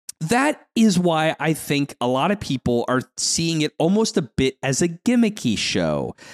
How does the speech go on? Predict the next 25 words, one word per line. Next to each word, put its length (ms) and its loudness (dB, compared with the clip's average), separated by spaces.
That 240 0
there's, 340 2
it's 160 0
so 500 2
self-aware 880 2
that 100 0
it's 140 -2
one 360 0
continuous 840 0
eye 220 0
roll, 360 2
almost 300 0
like 80 -2
a 80 -4
continuous 600 0
isekai 640 -2
dad 320 -4
joke. 340 -4
Do, 80 0
would 160 2
you 120 4
agree 520 0
that 280 -2
that 240 -2
level 800 2